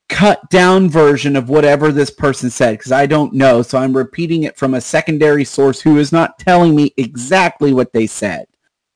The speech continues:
He said that the person made a snide comment about how she comes in and is always surprised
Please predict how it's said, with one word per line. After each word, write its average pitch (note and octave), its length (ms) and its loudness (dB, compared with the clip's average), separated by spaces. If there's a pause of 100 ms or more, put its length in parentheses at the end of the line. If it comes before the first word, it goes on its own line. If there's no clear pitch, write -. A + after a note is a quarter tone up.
(180)
He C4+ 240 2
said D#2 540 -6 (800)
that C3+ 160 0
the C3 80 0
person C#3 1000 0 (1040)
made D3+ 280 2
a G3+ 80 2
snide E3 640 -2
comment F#2+ 800 -4 (720)
about C3+ 480 2
how D3+ 800 0 (420)
she G#3 460 -4
comes B3+ 560 -2
in E3 580 0 (520)
and E3 400 2 (800)
is D#3+ 240 2 (140)
always A#3 500 2
surprised B2+ 1200 -2